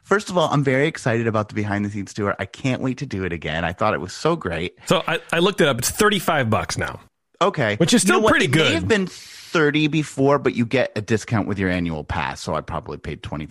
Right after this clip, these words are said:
Speaker 1: That's probably, so
Speaker 2: Oh,
Speaker 1: it may
Speaker 2: okay.
Speaker 1: not have gone up too much.
Speaker 2: Yeah.
Speaker 1: Still,
Speaker 2: I, that's a good
Speaker 1: thirty-five
Speaker 2: price, dude. Yeah, absolutely.
Speaker 1: Yeah, and also as a ch-, as a tip for people who are,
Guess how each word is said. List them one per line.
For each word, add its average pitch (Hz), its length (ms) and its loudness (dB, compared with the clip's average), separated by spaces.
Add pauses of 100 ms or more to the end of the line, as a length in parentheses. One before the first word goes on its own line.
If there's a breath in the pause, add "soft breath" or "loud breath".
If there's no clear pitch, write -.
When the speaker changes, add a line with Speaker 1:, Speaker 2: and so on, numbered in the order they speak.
Speaker 1:
That's 92 220 -4
probably, 80 460 -4
so - 180 -2
Speaker 2:
Oh, - 40 0
Speaker 1:
it - 60 2
may 156 140 2
Speaker 2:
okay. 156 80 2
Speaker 1:
not 135 160 2
have 101 120 -4
gone 95 200 2
up 82 160 -4
too 95 220 -4
much. - 420 -8 (220)
Speaker 2:
Yeah. 80 280 0 (460)
Speaker 1:
Still, 123 480 2
Speaker 2:
I, 220 80 0
that's 240 260 2
a - 40 2
good 226 80 4
Speaker 1:
thirty-five 254 180 4
Speaker 2:
price, 139 360 2
dude. 113 260 4
Yeah, 190 100 4
absolutely. 127 600 2 (480)
Speaker 1:
Yeah, 165 260 6
and 165 180 2
also 220 320 2
as 202 260 0
a 240 80 -4
ch-, - 320 -12
as 160 180 2
a 175 60 -4
tip - 520 -2
for 127 200 -2
people 131 400 0
who 123 520 2
are, 104 480 2